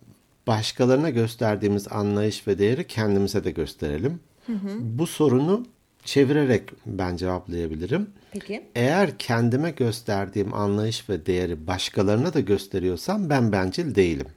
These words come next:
Speaker 2: Hı.
Speaker 1: Hem kendime değer veriyorum hem sana değer veriyorum gibi. Yani illa ya bu değer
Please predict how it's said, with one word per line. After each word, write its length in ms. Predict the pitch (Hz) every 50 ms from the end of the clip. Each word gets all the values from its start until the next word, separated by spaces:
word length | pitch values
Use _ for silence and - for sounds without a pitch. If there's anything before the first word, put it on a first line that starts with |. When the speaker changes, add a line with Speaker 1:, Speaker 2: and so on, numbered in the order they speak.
| _ _ _ _ _ _ - - - - - - -
Speaker 2:
Hı. 60 | 254 220 165 135 -
Speaker 1:
Hem 240 | 131 135 139 139
kendime 480 | 135 - 120 104 104 98 92 90 90 85
değer 280 | 90 90 87 90 87 85
veriyorum 360 | 95 95 110 139 170 180 143
hem 240 | 127 127 127 120 117
sana 300 | 117 - 107 95 92 80
değer 320 | 82 80 78 76 76 73
veriyorum 420 | 78 76 71 76 73 71 73 73 71
gibi. 260 | - 71 - - -
Yani 240 | - 117 117 117 117
illa 480 | 156 156 165 185 170 156 147 147 147 - - - - - - - _ _ _ -
ya 140 | 131 110 107 120 120 - - - -
bu 220 | 120 117 123 120 -
değer 480 | 151 143 143 147 151 151 156 151 147